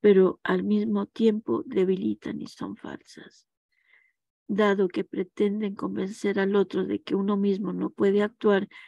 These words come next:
tienen que ser exageradas, dramatizadas y duran mucho tiempo. Estoy pensando en los padres que se enojan con los hijos, cuando los hijos no hacemos lo que los padres quieren.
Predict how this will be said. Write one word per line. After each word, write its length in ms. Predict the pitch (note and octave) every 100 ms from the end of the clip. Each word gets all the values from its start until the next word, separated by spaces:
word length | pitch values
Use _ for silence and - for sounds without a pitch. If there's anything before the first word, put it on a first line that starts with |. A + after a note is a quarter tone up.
| _
tienen 340 | - G#3 G#3 G3+
que 100 | G3+
ser 220 | - G3+
exageradas, 880 | G3 - F#3 - G#3 G3 F#3 F#3 _
dramatizadas 1040 | A3 G3 G3+ G3+ - - - G3 G3+ A3+ - - _ _
y 180 | G3+ G3+
duran 400 | F3+ G#3+ G#3 F#3+
mucho 360 | F#3 F3+ -
tiempo. 580 | - G3 G#3 - - - _ - - - - _
Estoy 240 | - A3
pensando 480 | G3+ G#3+ A3 G#3 G#3
en 100 | G#3
los 220 | A3 -
padres 480 | - A3+ - - A#2
que 100 | -
se 140 | -
enojan 360 | A3+ A3+ A3 A3+
con 220 | - -
los 220 | G#3+ -
hijos, 500 | A3 G#3 - A#3+ - _ - - - - -
cuando 320 | - G3+ G#3
los 300 | G3 G#3 -
hijos 580 | A3 G#3 A3+ G#3+ G#3 -
no 160 | G#3 G#3
hacemos 480 | G#3 G#3 G#3 G#3
lo 140 | A#3 -
que 140 | -
los 240 | - G#3+ -
padres 500 | - - - - -
quieren. 400 | - - -